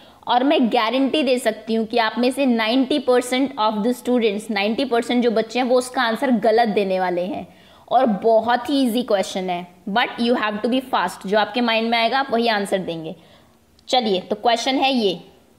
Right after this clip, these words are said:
आंसर फास्ट, फास्ट आंसर करना है आपको। एस आई एल के silk, then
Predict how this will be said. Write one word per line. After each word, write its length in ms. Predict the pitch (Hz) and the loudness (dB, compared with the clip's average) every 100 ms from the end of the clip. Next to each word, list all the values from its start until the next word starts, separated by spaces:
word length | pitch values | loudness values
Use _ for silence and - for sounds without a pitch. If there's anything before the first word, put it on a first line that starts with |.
| _ _ _ _ _ _ _ _ _ _ 214 | _ _ _ _ _ _ _ _ _ _ -4
आंसर 300 | 233 269 285 | -2 0 0
फास्ट, 320 | - 233 - | 2 0 0
फास्ट 360 | - 240 247 | -2 -2 0
आंसर 280 | 262 254 254 | -2 0 0
करना 260 | 233 202 196 | 0 0 0
है 80 | 185 | -2
आपको। 320 | - 180 180 - - - _ - | -2 -4 -4 -8 -20 -20 _ -4
एस 200 | 240 247 | -2 0
आई 160 | 403 330 | 0 2
एल 240 | 311 285 269 | 2 0 0
के 120 | 302 | -2
silk, 380 | - - 254 359 - - _ - 302 233 | -2 0 0 0 -4 -20 _ -18 -6 0
then 200 | 240 | 2